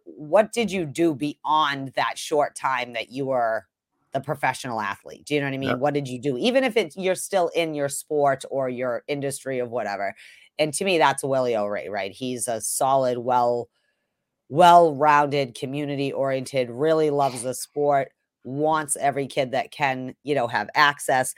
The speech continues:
Speaker 1: 'Cause for him, it's not just about the color barrier or the gender barriers. It's about the economic barriers that can be associated with hockey. Uh, you know, just getting kids at the ground level, right? If you convince the eight-year-old kid they can grow up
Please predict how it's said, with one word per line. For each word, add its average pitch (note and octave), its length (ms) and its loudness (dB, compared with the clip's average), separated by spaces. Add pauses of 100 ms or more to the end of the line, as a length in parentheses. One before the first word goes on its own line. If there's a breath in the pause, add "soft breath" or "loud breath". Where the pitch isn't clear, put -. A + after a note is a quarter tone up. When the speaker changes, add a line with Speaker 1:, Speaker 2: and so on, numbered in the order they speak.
(240 loud breath)
Speaker 1:
'Cause G#3+ 160 2
for A#3+ 160 4
him, A#3+ 220 2
it's - 180 -2
not F3+ 220 0
just D3 240 -2
about C3+ 300 -2
the B2+ 60 -10
color D3+ 460 2
barrier C3+ 800 0
or A2 120 -2
the A#2 100 -6
gender E3 380 0
barriers. C3 520 0
It's D#3+ 200 -6
about D#3 420 2
the B2 120 -2
economic E3 580 2
barriers E3+ 420 2
that D#3 180 0
can D#3+ 120 -8
be D#3 100 -4
associated D#3 640 -2
with D3 140 -2
hockey. D3 560 -4 (400 loud breath)
Uh, G#2 300 0 (680 soft breath)
you A3 100 0
know, A3 140 4
just G#3+ 300 -2 (640)
getting G#3+ 400 4
kids F#3+ 300 -2
at E3 180 0
the D#3 60 -6
ground D3+ 400 -4
level, C#3+ 360 0
right? C#3 360 -4
If C#3+ 160 -8
you G#3 160 0
convince G#3 440 -4
the E3+ 180 -4
eight-year-old E3 580 -2
kid C3+ 240 -6
they C#3+ 120 -2
can C#3 200 -6
grow C#3+ 260 -2
up C3+ 240 -2